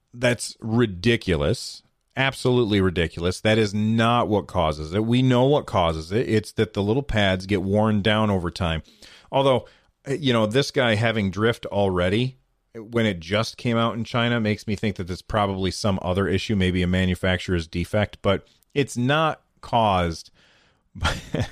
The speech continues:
it's not caused by importing games. Uh, absolutely not caused by importing games. I think it's ridiculous that Tencent,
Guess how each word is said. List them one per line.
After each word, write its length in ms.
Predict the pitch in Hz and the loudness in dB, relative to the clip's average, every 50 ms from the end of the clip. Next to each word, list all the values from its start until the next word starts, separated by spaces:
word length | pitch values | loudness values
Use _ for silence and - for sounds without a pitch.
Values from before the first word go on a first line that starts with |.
| - _ - - - - 127 | -12 _ -20 -20 -20 -20 -4
it's 220 | - 143 143 147 156 | -4 -4 -2 -2 -2
not 260 | 175 185 220 202 139 | -2 -2 -2 -2 -2
caused 520 | - 175 180 180 180 175 135 107 - - _ _ _ _ _ - | -2 0 0 2 2 0 0 -2 -4 -10 _ _ _ _ _ -2
by 160 | 101 117 120 | 0 0 2
importing 640 | 120 104 123 143 143 131 107 120 131 123 117 110 107 | 2 2 0 2 2 2 4 4 4 4 4 2 2
games. 520 | 98 110 107 98 85 71 60 - - - _ _ _ _ _ _ _ _ _ _ _ _ | 2 2 2 2 0 -2 -6 -10 -16 -20 _ _ _ _ _ _ _ _ _ _ _ _
Uh, 240 | - 107 107 107 - | 0 2 2 2 0
absolutely 720 | 101 127 139 135 - - 135 131 127 131 113 110 107 101 | 0 -2 -2 -2 0 0 2 2 2 2 4 2 2 4
not 720 | 98 95 95 98 107 113 113 101 85 71 - - - - - _ _ _ _ | 4 4 4 4 4 4 4 2 0 -2 -6 -12 -18 -18 -18 _ _ _ _
caused 380 | - 123 113 104 95 92 - 92 | -2 0 2 2 2 0 0 0
by 140 | 95 92 92 | 0 2 2
importing 460 | 90 87 85 - 90 85 82 80 80 | 2 0 0 0 0 0 0 0 -2
games. 240 | 76 71 67 67 90 | -4 -4 -4 -2 -2
I 80 | 98 | 0
think 160 | 95 113 104 | 0 2 0
it's 120 | 107 95 90 | 0 0 0
ridiculous 720 | 95 95 85 80 90 110 113 110 - 120 107 101 95 - - | -2 -2 -2 -2 0 0 0 0 2 0 2 2 0 -2 -4
that 140 | - 82 | -8 -8
Tencent, 560 | - - 117 104 98 - - 107 101 92 78 | -2 0 0 0 0 0 -2 -2 -2 -2 -4